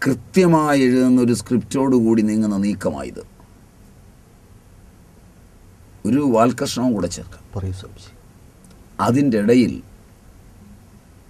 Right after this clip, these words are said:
Speaker 1: പല ഫയലുകളും പോവുകയും ചെയ്യും. മാധ്യമങ്ങൾ അങ്ങനെ വലിയൊരു സഹായം ചെയ്യും.
Speaker 2: എങ്ങനെയാണ് സ്വാമിജി ഉദ്ദേശിക്കുന്നത്?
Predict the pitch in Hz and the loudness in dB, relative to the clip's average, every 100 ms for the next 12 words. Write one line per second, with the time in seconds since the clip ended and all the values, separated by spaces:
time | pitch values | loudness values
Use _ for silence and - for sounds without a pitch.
0 | - - - - - - - - 117 117 | -20 -20 -20 -20 -20 -20 -20 -4 0 2
1 | 123 - 95 110 117 120 113 110 107 - | 0 0 0 2 2 2 2 2 0 -2
2 | 90 92 80 57 - - - - - - | -2 -2 -4 -8 -14 -20 -20 -20 -20 -20
3 | - - - - - - - - - - | -20 -20 -20 -20 -20 -20 -20 -20 -20 -20
4 | - - - - - - 82 107 104 117 | -20 -20 -20 -20 -20 -10 -2 -2 0 0
5 | 120 117 104 110 110 95 110 110 95 90 | 2 2 0 0 0 2 2 0 -2 -6
6 | 87 90 76 - - - - - - - | -4 -4 -6 -10 -18 -20 -20 -20 -20 -20
7 | - - - - - - - - - - | -20 -20 -20 -20 -20 -20 -20 -20 -20 -20
8 | - - - - - - - - - - | -20 -20 -20 -20 -20 -20 -20 -20 -20 -20
9 | - - - - - - - - - - | -20 -20 -20 -20 -20 -20 -20 -20 -20 -20
10 | - 110 110 113 107 - 101 104 101 104 | -10 -6 -4 -6 -6 -10 -14 -14 -14 -16
11 | 95 104 110 120 | -14 -16 -18 -20